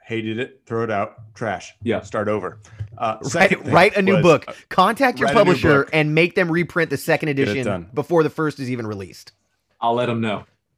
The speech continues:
Speaker 1: Okay,
Speaker 2: It's me.
Speaker 1: perfect.
Speaker 2: I
Speaker 1: Uh,
Speaker 2: self-published.
Speaker 1: but, uh, but seriously, really did like it a lot. And,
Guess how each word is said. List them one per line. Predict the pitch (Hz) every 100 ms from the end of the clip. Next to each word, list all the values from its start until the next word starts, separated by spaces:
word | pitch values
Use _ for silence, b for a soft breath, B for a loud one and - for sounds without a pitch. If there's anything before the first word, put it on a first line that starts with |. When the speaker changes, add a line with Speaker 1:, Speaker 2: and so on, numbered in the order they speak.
| _ _ -
Speaker 1:
Okay, | 104 113
Speaker 2:
It's | 92
me. | 110 95
Speaker 1:
perfect. | 85 - b b b -
Speaker 2:
I | 92
Speaker 1:
Uh, |
Speaker 2:
self-published. | - 90 95 120 117 113 - 104 -
Speaker 1:
but, | 123 113 - 139
uh, | 127 123 113 117 - -
but | - 127
seriously, | - 196 175 - 117 107 107 - - _ _ _ 127
really | 143 147
did | 135 127
like | 117 107
it | 98
a |
lot. | 95 95 - 110
And, | 110 107 107 104